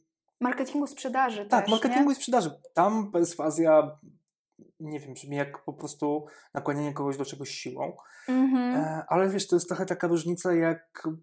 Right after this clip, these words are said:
Speaker 2: nie wiem, koks w elektrociepłowni, a koks w klubie na Mazowieckiej, to są dwie różne
Speaker 1: <laughs>
Speaker 2: rzeczy, nie? I dla mnie perswazja związana jest, mm, z przekonywaniem kogoś do swojej idei,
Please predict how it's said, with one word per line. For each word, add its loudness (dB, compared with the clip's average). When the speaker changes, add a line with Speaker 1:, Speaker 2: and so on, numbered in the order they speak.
Speaker 2:
nie 0
wiem, -4
koks 2
w -4
elektrociepłowni, 0
a 4
koks -4
w -14
klubie 2
na -2
Mazowieckiej, 2
to 0
są 10
dwie 8
różne 6
Speaker 1:
<laughs> 0
Speaker 2:
rzeczy, 0
nie? -4
I 0
dla 2
mnie 4
perswazja 2
związana 0
jest, -2
mm, -12
z -10
przekonywaniem -2
kogoś -4
do -6
swojej 0
idei, -2